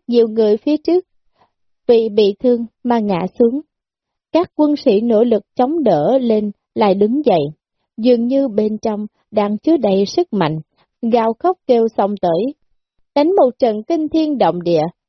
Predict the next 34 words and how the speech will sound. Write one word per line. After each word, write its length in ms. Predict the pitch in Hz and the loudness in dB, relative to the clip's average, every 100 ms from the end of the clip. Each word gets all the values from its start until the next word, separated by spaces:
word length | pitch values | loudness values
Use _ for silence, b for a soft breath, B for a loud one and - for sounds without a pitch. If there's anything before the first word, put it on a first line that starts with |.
| - | -6
ngay 260 | 254 254 247 | 0 2 2
lúc 240 | 311 - | 0 0
này, 180 | 220 190 190 _ _ - | -2 -2 -4 _ _ 0
phương 140 | 320 294 | 0 0
xa 180 | 285 269 226 | 0 0 0
đột 160 | 214 | -2
nhiên 280 | 233 285 269 | -2 -4 -2
truyền 300 | - 190 180 | 0 -2 0
đến 260 | 185 240 320 | -2 0 0
một 120 | 202 - | -2 0
tiếng 220 | 240 320 | -2 0
vang 160 | 311 311 285 | -2 -2 -4
ầm 220 | 190 185 | -6 -4
ầm 160 | 185 190 208 | -4 -4 -2
trung 200 | - 294 | -2 -2
trời, 220 | - 175 165 165 _ _ - | 0 2 0 -2 _ _ -2
tiếng 240 | 302 359 | 0 2
nổ 200 | 226 196 226 | 2 2 0
truyền 260 | 180 170 | -4 -4
đến. 300 | 170 165 233 294 _ _ _ _ _ | -2 -2 -2 -6 _ _ _ _ _
Mặt 200 | 269 254 - | -4 -4 -2
đất 180 | 330 381 | 0 0
dưới 260 | 269 294 349 | 0 2 2
chân 320 | - 311 294 | 2 0 2
mọi 180 | 220 185 | 2 2
người 280 | 196 196 196 - | 0 0 0 0
rung 220 | 311 262 | -2 0
mạnh, 260 | 180 170 175 _ - | -2 -4 -10 _ -6
mấy 220 | 269 349 - | -2 -2 -2
tảng 220 | 226 226 | -2 -2
đá 200 | 220 311 | -4 -4
ngàn 280 | 285 214 214 | -2 -2 -2
cân 260 | - 302 | 0 0
do 120 | 294 | 2